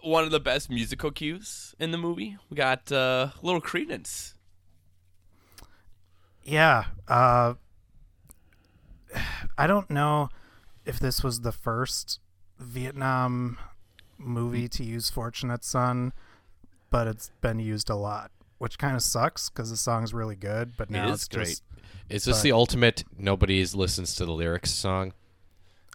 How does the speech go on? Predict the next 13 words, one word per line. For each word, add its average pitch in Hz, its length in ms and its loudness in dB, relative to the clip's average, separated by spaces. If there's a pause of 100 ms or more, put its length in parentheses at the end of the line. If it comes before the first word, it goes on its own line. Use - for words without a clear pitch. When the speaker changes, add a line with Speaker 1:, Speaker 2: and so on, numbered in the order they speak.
Speaker 2:
Uh, 135 400 8
it's 151 180 0
up 151 200 0
there. 107 320 -2 (180)
<laughs> - 120 8 (880)
It's - 280 -6
definitely, 147 1040 0 (280)
'cause 151 160 0
I 151 100 6
remember 165 380 4
there 151 200 2
was 135 160 0
some 123 500 2